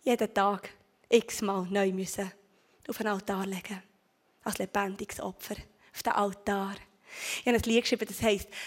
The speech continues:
Hingabe. Und das kommt in zwei Monaten, kommt das raus. Wir haben ja mit dem Eden-Label haben wir so ein paar Songs gemacht, wo wir haben gesagt, wir wollen die Himmelskultur vom Lobpreis, wollen wir irgendwie wieder freisetzen. Mit allen Worshipern, die dabei sind. By the way, jetzt habe ich ein bisschen Werbung gemacht für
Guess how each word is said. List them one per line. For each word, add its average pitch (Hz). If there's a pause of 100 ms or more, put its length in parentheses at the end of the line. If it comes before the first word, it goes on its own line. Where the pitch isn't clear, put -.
(240)
Hingabe. 226
Und 208
das -
kommt 226
in 208
zwei 214
Monaten, 214
kommt 208
das 208
raus. 220
Wir 233
haben 214
ja 208
mit 208
dem 208
Eden-Label 220 (420)
haben 214
wir 220
so 214
ein 202
paar 208
Songs 202
gemacht, 202
wo 208
wir 208
haben 202
gesagt, 208
wir 220
wollen 208
die 226
Himmelskultur 233
vom 208
Lobpreis, 208
wollen 208
wir 220
irgendwie 214
wieder 208
freisetzen. 220 (400)
Mit 254 (280)
allen 294
Worshipern, 247
die 202
dabei -
sind. 240 (960)
By 233
the 226
way, 214
jetzt 202
habe 247
ich -
ein 220
bisschen 220
Werbung 214
gemacht 196
für 220